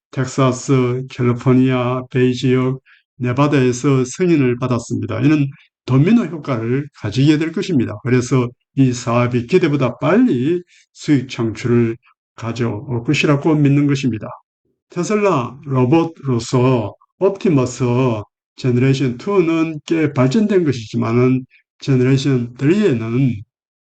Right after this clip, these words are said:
훨씬 더 좋은 것이 있습니다. 로봇에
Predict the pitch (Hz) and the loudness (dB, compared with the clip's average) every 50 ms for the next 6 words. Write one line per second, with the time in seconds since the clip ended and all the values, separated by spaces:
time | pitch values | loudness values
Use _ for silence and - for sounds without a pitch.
0 | _ _ _ _ - 143 143 135 202 185 151 165 165 165 160 156 156 - _ _ | _ _ _ _ -4 -4 -2 -2 -2 -2 0 0 0 0 0 -2 -6 -12 _ _
1 | _ - 135 139 156 190 226 240 247 240 - - 123 - - 135 123 123 123 123 | _ -4 0 2 2 2 2 2 0 0 0 -2 -4 -2 -2 -2 -2 -2 -4 -8
2 | - _ _ _ _ _ _ _ _ _ _ _ _ _ _ _ 135 131 113 147 | -14 _ _ _ _ _ _ _ _ _ _ _ _ _ _ _ -4 0 2 0
3 | 156 147 - 131 127 131 135 135 127 113 101 | 0 0 2 2 2 2 2 0 -2 -4 -8